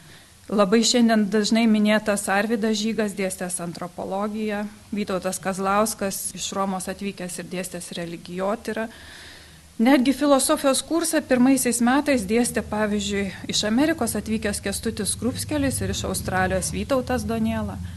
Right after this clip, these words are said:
Kiek tokių pavardžių mes galėtume dabar pririnkti? Kai kurie buvo labai populiarūs ir net iki šiol studentai galėtų pasakoti tiesiog legendas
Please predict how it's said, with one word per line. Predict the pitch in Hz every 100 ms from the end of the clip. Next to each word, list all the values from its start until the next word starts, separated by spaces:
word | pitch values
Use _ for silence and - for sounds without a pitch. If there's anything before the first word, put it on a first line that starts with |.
| -
Kiek | - 294 -
tokių | 226 220
pavardžių | 220 208 214 214 226
mes | 214 208
galėtume | 214 208 202 190 175
dabar | 180 185 185
pririnkti? | 196 196 185 170 - - - - - - - - - -
Kai | - 269
kurie | 311 311 370
buvo | 285 294 311 302 277 - -
labai | - 226 208 269
populiarūs | 277 247 254 247 269 285 277 262
ir | 247
net | 262 254
iki | 214 208
šiol | - 269
studentai | 262 240 214 247 233 208
galėtų | 220 233 226 226
pasakoti | 240 233 214 214 202 208 208
tiesiog | - 214 208
legendas | 202 214 208 175 180